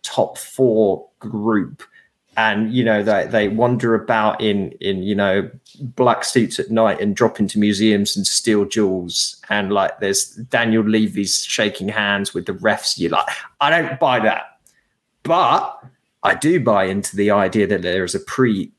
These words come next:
there is an inherent bias baked into, to these refereeing groups.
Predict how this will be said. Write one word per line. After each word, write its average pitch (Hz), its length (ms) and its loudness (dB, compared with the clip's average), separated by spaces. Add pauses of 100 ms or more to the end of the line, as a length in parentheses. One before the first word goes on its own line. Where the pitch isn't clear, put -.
(100)
there 113 300 2
is 101 100 2
an 98 100 0
inherent 92 600 -2
bias - 480 -4
baked - 340 -4
into, 87 300 -2
to - 180 0
these 87 220 -2
refereeing 90 500 0
groups. 90 480 -2